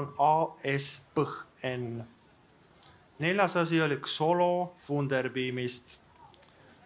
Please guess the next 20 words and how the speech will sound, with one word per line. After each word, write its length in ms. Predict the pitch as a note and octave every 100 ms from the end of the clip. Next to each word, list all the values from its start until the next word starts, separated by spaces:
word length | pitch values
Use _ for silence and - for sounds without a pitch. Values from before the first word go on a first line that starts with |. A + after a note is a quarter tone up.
| - - -
Viies 320 | C#3+ F3 D3+
asi 280 | D#3+ D3+ D3
oli 180 | C#3+ C3+
Nasdaqil 520 | D#3 F#3 - D3+ C#3
kauprev 440 | C3 D#3+ D#3+ E3 E3 - C3+
Doku, 500 | D3 C#3+ - C#3 C3 - - B2
Delta 340 | D#3+ G3 G3 D#3
Oscar 380 | F3 G3 - E3
Charlie 560 | - D#3 D#3+ D#3 D3+ C#3 -
U. 320 | C#3+ C3+ B2+ B2 - - _ _ - - _ _ _ - _ - - - - _ _ -
Ehk 300 | C#3 C#3+ C#3+
siis 180 | D3 -
DocuSign. 640 | D#3+ D3+ C3 C3+ C3 C3+ - - _ - - C#3+
Ja 160 | C#3
Brasiiliast 680 | C3+ D#3+ A3 A#3+ F#3 E3 F3
oli 160 | E3 D#3+
kolm 300 | G3 G3+ F3
as-, 260 | E3+ - -
kaks 240 | F3+ F3+
asja. 340 | D#3+ - D#3